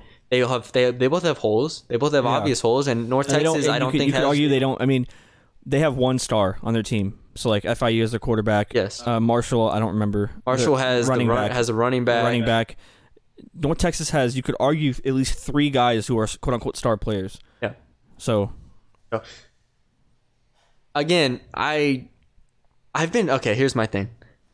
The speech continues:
Speaker 1: I've been cautious with my expectations of this team and the basketball team for as long as I've been doing this podcast. I've been saying,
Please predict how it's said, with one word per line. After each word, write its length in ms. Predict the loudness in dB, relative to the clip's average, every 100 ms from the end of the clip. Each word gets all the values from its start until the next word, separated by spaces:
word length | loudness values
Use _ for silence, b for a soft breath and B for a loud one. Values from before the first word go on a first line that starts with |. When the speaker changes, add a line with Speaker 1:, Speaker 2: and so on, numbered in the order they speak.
| _ _
Speaker 1:
I've 200 | -6 -2
been 220 | 0 0
cautious 840 | -2 0 0 0 0 0 -2 -4
with 200 | -4 -2
my 120 | -2 -4
expectations 640 | -2 -4 0 -2 -2 -4
of 140 | -6 0
this 180 | 0
team 500 | 0 2 2 2 0 -8 -6
and 200 | -2 0
the 60 |
basketball 440 | 0 0 0 -2 -2
team 300 | 0 -2 -4 b b b _
for 100 | 0
as 120 | 2
long 140 | 0 0
as 80 | 0
I've 100 | 0
been 80 |
doing 140 | 0 0
this 100 | -4
podcast. 480 | -6 -6 -6 -10 -14 _ _ -20 -6
I've 220 | -4 -2
been 240 | 0 0 0
saying, 520 | 0 2 2 0